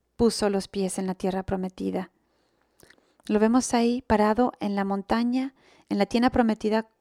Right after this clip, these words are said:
con Jesús y Elías, en Mateo diecisiete, del uno al ocho. Entonces, Moisés no perdió el favor de Dios, ni su salvación,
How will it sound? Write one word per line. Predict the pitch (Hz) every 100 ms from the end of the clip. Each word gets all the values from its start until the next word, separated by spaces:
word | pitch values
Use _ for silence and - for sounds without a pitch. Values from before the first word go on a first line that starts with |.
| _
con | - 262
Jesús | 262 254 - 240 - - - _
y | 214
Elías, | 202 196 180 185 - - _ _ _
en | 208
Mateo | 202 196 226
diecisiete, | 240 214 - 220 208 226
del | 202
uno | 185 185
al | 180
ocho. | 180 - 214 _ _ _ _ _ _ _ _ _ _ _ _
Entonces, | 220 220 226 226 269 269 - _ _
Moisés | - 240 233 269 311 320
no | 311
perdió | - - 277 233 196 247 302 311 -
el | -
favor | 208 214 196 190
de | 196
Dios, | 190 190 180 180 - - - -
ni | 226
su | -
salvación, | 220 220 208 202 - 294 254 180